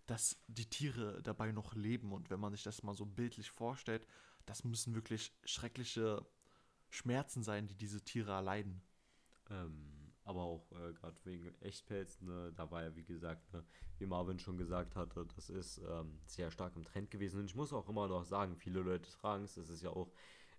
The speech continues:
Speaker 2: ähm, ich persönlich muss sagen, es sieht nicht schlecht aus. Ich würd's aber auf keinen Fall tragen, weil,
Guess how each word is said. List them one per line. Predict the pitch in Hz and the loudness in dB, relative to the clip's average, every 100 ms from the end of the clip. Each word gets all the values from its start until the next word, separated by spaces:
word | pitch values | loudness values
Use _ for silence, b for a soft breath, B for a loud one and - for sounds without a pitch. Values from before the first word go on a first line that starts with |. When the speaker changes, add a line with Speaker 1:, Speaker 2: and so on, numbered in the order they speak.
| - | -4
Speaker 2:
ähm, | 92 87 - | -2 -2 -2
ich | 139 - | -4 -2
persönlich | - 98 110 123 104 | 0 4 6 6 4
muss | 107 | 4
sagen, | 104 101 - | 4 2 0
es | 90 | 0
sieht | 110 120 | 0 0
nicht | 98 101 - - | 0 0 -2 -12
schlecht | - - 98 95 90 - | -14 -2 4 4 2 -4
aus. | 85 123 - | -2 -2 -2
Ich | 82 | 0
würd's | 98 95 | 0 2
aber | 90 | 2
auf | 85 - | 2 0
keinen | 87 | -4
Fall | 80 82 | -2 -6
tragen, | - 90 90 85 | -4 -2 -2 0
weil, | 87 | -2